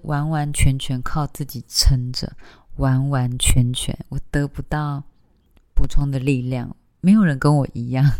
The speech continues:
<laughs> 对，我觉得好累哦。嗯，这也是，呃，为什么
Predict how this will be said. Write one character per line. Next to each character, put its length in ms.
<laughs> 460
对， 180
我 80
觉 140
得 80
好 160
累 260
哦。 80
嗯， 220
这 160
也 100
是， 560
呃， 260
为 120
什 220
么 320